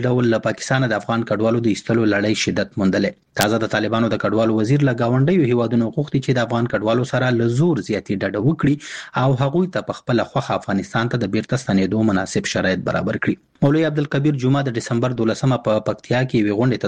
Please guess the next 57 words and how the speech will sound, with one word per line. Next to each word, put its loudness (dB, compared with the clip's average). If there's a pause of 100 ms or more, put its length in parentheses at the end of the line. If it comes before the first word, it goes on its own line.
د 0
وینا 0
پر 0
مهال -2
ویلي، 4 (160)
افغان -2
کډوال 0
په 2
نورو 2
هیوادونو 0
کې -2
خپلواک 0
ژوند 4
لري 4
او -2 (140)
پر 0
چا 0 (100)
بار 0
نه -2
دي. 2 (260)
په 4
ورته 0
وخت -2
کې 0
د 0
طالبانو 0
د 0
حکومت -2
د -4
کډوالو 2
ستونزو 2
ته 2
د 0
رسیدو 2
کمیسیون 2
ویلي، 4 (100)
تازه 0
د 0
ډسمبر -2
په -2
دولسمه 0
له 4
ایران 0
او 2 (120)
پاکستان 0
اته -4
سوه 0
دېرش 0
افغاني -2
کورنۍ 2
چې 2 (500)
د 2
غړو 0
شمیر 2
یې -4
څلور 0
زره 0